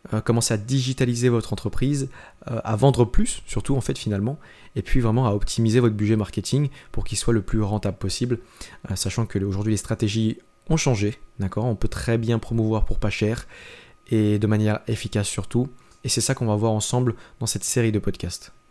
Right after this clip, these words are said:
Si vous avez des remarques, des questions, des suggestions même de noms pour, euh, pour ce podcast, n'hésitez pas à les mettre en commentaire ou à me contacter directement, je serai ravi d'y répondre et puis de prendre note.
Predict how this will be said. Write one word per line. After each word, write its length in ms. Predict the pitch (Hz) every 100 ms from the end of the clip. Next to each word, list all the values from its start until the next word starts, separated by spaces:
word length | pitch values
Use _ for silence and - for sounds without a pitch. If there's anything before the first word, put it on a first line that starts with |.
| _ -
Si 280 | - - -
vous 160 | 165 127
avez 160 | 120
des 80 | 113
remarques, 480 | 107 120 123 139 131
des 80 | 113
questions, 680 | 113 101 - 104 104 117
des 160 | 113 104
suggestions 800 | - - 120 131 127 - 131 127
même 280 | 117 117
de 120 | 110 110
noms 280 | 117 135 131 - -
pour, 320 | - 151 131
euh, 260 | 113 107 110
pour 180 | - -
ce 120 | -
podcast, 580 | - - - 123 127 - - - - -
n'hésitez 320 | 127 131 135
pas 140 | 135
à 20 | 123
les 60 |
mettre 200 | 117 113
en 40 | 117
commentaire 440 | 113 107 - 117
ou 60 | 107
à 60 |
me 40 | 101
contacter 400 | 117 110 - 107
directement, 480 | 107 101 - 104
je 80 | 110
serai 220 | 104 -
ravi 320 | 101 104 127 127
d'y 140 | 120
répondre 400 | 113 110 113 107 - - -
et 120 | 131
puis 180 | - 127
de 80 | 117
prendre 260 | - 104
note. 320 | 104 107 -